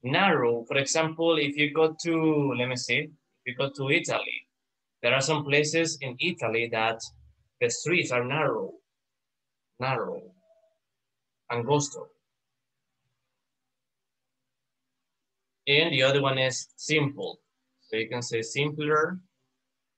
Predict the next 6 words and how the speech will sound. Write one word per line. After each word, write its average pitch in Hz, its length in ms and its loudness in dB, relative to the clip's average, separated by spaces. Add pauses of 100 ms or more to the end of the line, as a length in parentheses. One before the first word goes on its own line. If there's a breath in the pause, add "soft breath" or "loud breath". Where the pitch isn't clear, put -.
(200)
or 90 120 -10
some 120 160 -12
people 120 260 -8
say 113 520 -2 (440)
more 110 140 -4
simple. - 480 -8